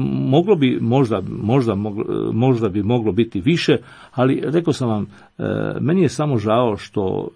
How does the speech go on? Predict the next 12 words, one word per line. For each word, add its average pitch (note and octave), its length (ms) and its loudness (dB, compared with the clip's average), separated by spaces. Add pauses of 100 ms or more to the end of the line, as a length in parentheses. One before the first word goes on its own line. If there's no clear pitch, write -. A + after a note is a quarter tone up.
i G2+ 120 -2
neki C3+ 280 2
ljudi G#2+ 400 2
koji F#2 400 -2
kažu A2 480 -2
za F2 120 -4
sebe A#2 300 0
da F2 100 -4
su - 180 -8
vjernici, G#2 960 -2
koji F2+ 420 -6
su - 220 -14